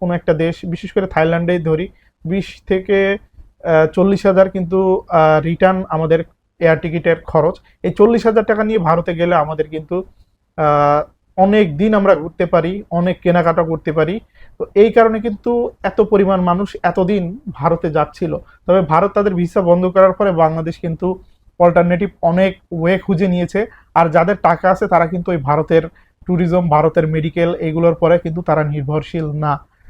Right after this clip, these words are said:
তাদের হয়তো বিমান ভাড়াটা একটু বেশি লাগছে, কিন্তু তারা বাংলাদেশের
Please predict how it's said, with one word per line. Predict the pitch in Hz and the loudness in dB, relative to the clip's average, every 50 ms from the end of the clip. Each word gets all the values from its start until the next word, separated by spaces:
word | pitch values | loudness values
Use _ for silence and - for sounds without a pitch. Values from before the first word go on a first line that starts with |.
| - _ _ | -20 _ _
তাদের | - 156 160 180 190 190 196 - _ _ _ _ | 0 2 2 2 0 0 -2 -8 _ _ _ _
হয়তো | - - 165 180 180 180 214 220 226 226 233 - _ - - - - | -2 0 2 2 2 2 0 2 2 0 -2 -6 _ -20 -16 -8 -4
বিমান | 160 180 185 190 190 | -2 0 0 2 2
ভাড়াটা | 175 180 185 190 180 185 - | 4 4 6 6 6 4 2
একটু | 185 185 - 180 | 2 2 -2 -4
বেশি | 156 165 156 - 208 | -4 -4 -2 0 2
লাগছে, | 185 180 175 170 - - 202 214 | 2 2 2 2 0 -4 -4 -4
কিন্তু | - 196 175 175 | -4 -6 -6 -2
তারা | 175 - 160 160 170 | 0 2 2 2 2
বাংলাদেশের | 160 160 156 156 160 156 156 - 185 170 | 2 0 0 -2 -4 -8 -6 -4 -4 -4